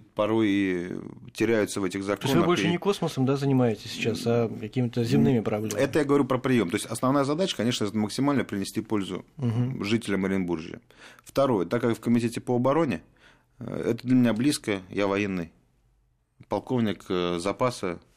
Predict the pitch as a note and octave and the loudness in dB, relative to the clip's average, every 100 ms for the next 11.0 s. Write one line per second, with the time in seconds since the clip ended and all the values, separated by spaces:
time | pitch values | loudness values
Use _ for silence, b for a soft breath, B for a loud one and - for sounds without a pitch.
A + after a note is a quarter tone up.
0 | _ B B B A2 A2+ A2+ G#2+ C#3+ C3+ | _ B B B -2 -2 0 2 2 2
1 | A2 F#2 E2+ G2+ A#2+ C#3 C3 A#2 G2 F#2+ | 0 -2 -4 -2 0 2 2 2 0 -2
2 | A#2+ C3+ A2 G#2+ G2 G2+ A#2+ G#2 F2+ F2+ | 0 0 0 -2 -4 -2 0 0 -4 -6
3 | - B B B B B B G#2 G2 F#2+ | -8 B B B B B B -2 -2 0
4 | C3 D#3 - B2 D3 C#3 C#3+ D#3+ D#3+ A#2 | 0 -2 0 2 2 2 0 0 0 0
5 | A2 A2 G#2+ G#2+ C3+ B2 - F2+ - A#2 | 0 0 2 0 0 -2 -2 -4 -2 -2
6 | G#2 A2 A2+ A#2+ - - F#2+ F#2+ G2+ A2+ | 0 0 0 -2 -2 -4 -2 -2 -2 -2
7 | G#2+ - F#2 A2+ G2 E2+ E2+ F#2 G2 A2 | -2 -4 -2 0 0 -4 -6 -4 -2 -2
8 | G2 F2 F#2 F#2 G2 - - G2 B2+ A#2 | 0 0 0 0 0 -4 -6 -4 0 2
9 | F2+ F2+ A2 A2+ G2 F2+ F2 A#2+ G#2 F2+ | 0 0 0 0 -2 -6 -6 -2 -2 -4
10 | - G2 - F#2+ G2 F#2 - F#2+ - | -8 -6 -4 -4 -4 -6 -6 -8 -8